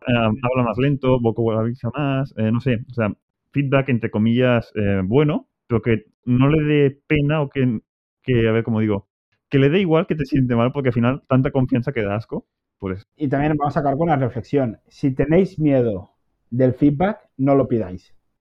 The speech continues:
Speaker 2: Eh, si tenéis miedo del feedback, no hagáis ningún side project.
Speaker 1: Eh, eso lo, para empezar. Y segundo, que a veces hay gente que quiere autorreali-, o sea, quiere autobombo, de alguna manera. Quiere mostrarte algo para que le digas lo que quiera oír.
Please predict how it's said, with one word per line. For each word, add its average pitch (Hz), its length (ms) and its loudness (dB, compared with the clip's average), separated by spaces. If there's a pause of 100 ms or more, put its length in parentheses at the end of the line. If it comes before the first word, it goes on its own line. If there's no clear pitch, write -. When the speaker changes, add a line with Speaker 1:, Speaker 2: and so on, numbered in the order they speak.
(160)
Speaker 2:
Eh, 107 300 -2
si 110 180 -6
tenéis 151 160 2
miedo 180 120 2
del 127 120 4
feedback, 156 400 -2
no 120 180 4
hagáis 131 220 2
ningún 110 240 4
side 240 140 0
project. 90 500 -4 (280)
Speaker 1:
Eh, 135 200 2 (180)
eso 156 160 4
lo, 202 180 4
para 151 160 2
empezar. 131 340 2 (140)
Y 127 120 -2
segundo, 165 400 4
que 123 320 2 (500)
a 131 80 -2
veces 175 360 4
hay 180 120 0
gente 220 500 2
que 135 220 -4
quiere 185 540 4
autorreali-, 135 720 0
o 120 80 -4
sea, 123 240 -4
quiere 160 300 4 (140)
autobombo, 127 680 0
de 113 100 -6
alguna 123 260 0
manera. 104 460 -6
Quiere 151 360 2 (400)
mostrarte 185 440 0
algo 196 300 4
para 135 240 -2
que 143 80 -2
le 139 100 0
digas 160 280 0
lo 131 120 -2
que 117 120 -6
quiera 123 240 0
oír. 123 280 0